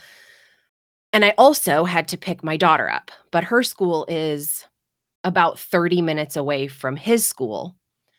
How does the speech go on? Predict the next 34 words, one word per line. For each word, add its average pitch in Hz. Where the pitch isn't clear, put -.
And 180
then 180
I 185
had 180
to 165
drop 160
her 175
off 151
somewhere 160
that 151
was 143
twenty 180
more 175
minutes 156
in 160
the 156
opposite 165
direction. 139
But 160
he 196
was 180
coming 202
with 196
me 131
'cause 190
I 180
was 175
gonna 170
take 180
him 156
shopping 185
for 160
new 156
shirts 165